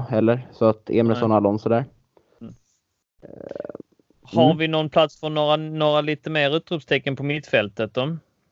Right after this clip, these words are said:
Speaker 1: Eh,
Speaker 2: Eh.
Speaker 1: nej, då blir det Jorginho, Kanté och, eh, Ruben Loftus-Cheek. Men får man få stick-, sticka ut, eh, hakan lite då så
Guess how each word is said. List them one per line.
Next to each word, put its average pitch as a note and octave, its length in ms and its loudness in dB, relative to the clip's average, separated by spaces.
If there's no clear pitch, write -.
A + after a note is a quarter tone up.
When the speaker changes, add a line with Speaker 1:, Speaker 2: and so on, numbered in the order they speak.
Speaker 1:
Eh, A2+ 120 2
Speaker 2:
Eh. A#2+ 500 8
Speaker 1:
nej, C3 300 2
då D#3+ 200 4
blir E3 140 4
det E3 160 6
Jorginho, C#3+ 460 6
Kanté C3+ 460 4
och, A#2+ 420 2
eh, A2 380 8
Ruben A#2 260 2
Loftus-Cheek. A2+ 600 0
Men A2 420 4
får A#2+ 160 -2
man A2+ 220 2
få A#2 180 -2
stick-, B2+ 360 2
sticka C3 300 2
ut, B2+ 200 2
eh, A2+ 480 6
hakan B2+ 360 0
lite A#2+ 300 0
då G#2+ 180 2
så G#2 440 4